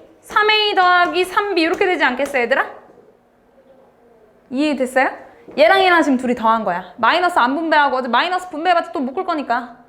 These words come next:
이해됐어? 도입이 괜찮은 거 맞아? 유진이도? 괜찮은 거 맞아, 다? 근데 얘들아 A 플러스 B가 육십 도라며. 그럼 삼 에이 더하기 삼 비가 몇 도인데? 백? 팔십 도겠죠?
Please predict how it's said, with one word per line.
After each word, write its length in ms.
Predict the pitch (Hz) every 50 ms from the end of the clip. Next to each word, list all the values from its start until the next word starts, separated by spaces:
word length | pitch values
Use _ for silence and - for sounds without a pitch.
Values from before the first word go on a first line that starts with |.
| _ _ _ _ _ _ _ _ _ _ _ _ _
이해됐어? 500 | 254 294 320 277 285 269 285 330 370 349 - - - _ _ _ _ _ _ _ _ _ _ _ _ _ _ _ _ _ _
도입이 180 | - 320 320 294
괜찮은 300 | 302 302 339 381 349 339
거 80 | 302
맞아? 360 | 247 214 220 269 370 - - - -
유진이도? 560 | 262 269 285 311 294 269 359 466 - - - _ _ _ _ _ _ _ _ _ _ _ _ _ _
괜찮은 240 | - 320 403 403 403
거 60 | 349
맞아, 200 | 262 254 247 214
다? 300 | 208 190 - 494 - - - - - - - - _
근데 180 | - 392 381 403 359
얘들아 240 | 359 370 320 233
A 240 | 277 359 440 494 494
플러스 260 | 480 466 466 480 466
B가 160 | 466 381 381 294
육십 320 | 285 302 - - 480 508
도라며. 440 | 440 415 403 330 247 196 180 - - - - - _ _ _ _
그럼 120 | - 330
삼 220 | 349 - - 480 508
에이 160 | 508 508 508
더하기 200 | 480 453 427 415
삼 180 | 415 453 453 440
비가 180 | 480 453 403 277
몇 180 | 240 254 247
도인데? 520 | - 427 392 262 208 180 - - - - - - _ _ _ _ _ _ _ _ _ _ _ _ _ _ _ _ _ _ _ _ _ _ _ _
백? 520 | - 320 370 494 - - - - - - - - - - - - - - _ _ _ - - - _ _ _ _ - - _ _ _ _ _ _ _ _ _ - - - - - - - _ _ -
팔십 320 | - 403 403 403 - - -
도겠죠? 460 | - 330 320 320 330 - - 359